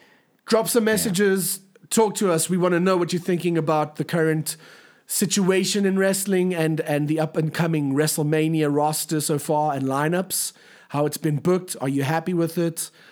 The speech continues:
Speaker 1: Um, good things ahead though. Wrestling at the moment, you know, we, we were saying earlier, is probably better than it's,
Speaker 2: Yeah.
Speaker 1: it's ever been. It's just so, I'm so invested.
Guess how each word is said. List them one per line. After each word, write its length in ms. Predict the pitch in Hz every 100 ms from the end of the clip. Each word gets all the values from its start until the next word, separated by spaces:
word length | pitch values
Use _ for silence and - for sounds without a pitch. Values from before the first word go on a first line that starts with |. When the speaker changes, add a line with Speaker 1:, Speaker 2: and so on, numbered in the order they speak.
| - _ -
Speaker 1:
Um, 480 | 139 139 135 135 131 - - _ _ _ _ _ _ _ _ - 160 -
good 180 | 208 208
things 260 | 214 180
ahead 360 | 170 156 165 147
though. 180 | 147 127
Wrestling 640 | 123 160 160 180 156 156
at 140 | 160 147
the 80 | 160
moment, 600 | 151 147 143 139 - 190
you 140 | 156
know, 100 | 143
we, 160 | 135 143
we 180 | 143 143
were 120 | 143
saying 360 | - 147 131 135
earlier, 340 | 135 131 127
is 100 | 120
probably 300 | - 147 135
better 260 | 127 139 131
than 160 | 123
it's, 380 | 123 120 - - - _ -
Speaker 2:
Yeah. 160 | 85 - -
Speaker 1:
it's 140 | 135 -
ever 180 | 156 143
been. 340 | 123 110 107 -
It's 220 | 135 -
just 360 | - 147 - -
so, 720 | - 165 147 139 135 131 117 _ _ _ _ _ _ -
I'm 100 | 139
so 200 | - 170
invested. 680 | 160 147 151 147 139 117 101